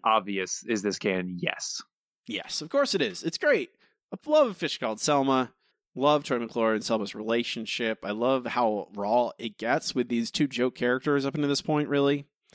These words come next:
Speaker 2: Especially Troy McClure. He is, he is a joke character up until this point. He's nothing. He's one note. He is just this washed-up Hollywood guy who sells stuff on T V. And in one episode, with Phil Hartman's performance, with the writing, they turn him into something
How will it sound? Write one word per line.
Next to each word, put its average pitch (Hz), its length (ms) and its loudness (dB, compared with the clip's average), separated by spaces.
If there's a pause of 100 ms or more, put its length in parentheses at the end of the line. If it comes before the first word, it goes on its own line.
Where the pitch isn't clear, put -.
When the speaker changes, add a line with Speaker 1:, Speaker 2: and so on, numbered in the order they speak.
Speaker 2:
Especially 117 420 0
Troy 131 200 0
McClure. 123 540 0 (420)
He 175 200 2
is, 165 140 0 (160)
he 180 300 -4
is 151 380 0
a 127 160 0
joke 135 500 0 (160)
character 98 460 -6
up - 120 -14
until - 140 -18
this - 120 -12
point. - 220 -18 (400)
He's 117 220 -2
nothing. 123 380 0
He's 110 160 -6
one 131 360 2
note. 107 240 -2
He 110 160 -2
is 110 160 0
just 110 200 -4
this - 160 -8
washed-up 135 380 -2
Hollywood 110 400 0
guy 110 200 0
who 104 60 -4
sells 104 320 -6
stuff - 260 -10
on 92 160 -10
T 98 160 -8
V. 73 300 -16 (420)
And 127 120 2
in 113 200 4
one 139 200 4
episode, 110 560 0
with 107 160 -6
Phil 131 140 2
Hartman's 139 280 0
performance, 110 640 -2
with 107 80 -4
the 113 60 2
writing, 107 480 2 (440)
they 107 160 0
turn 117 300 -2
him 110 140 2
into 104 240 -2
something 98 680 -4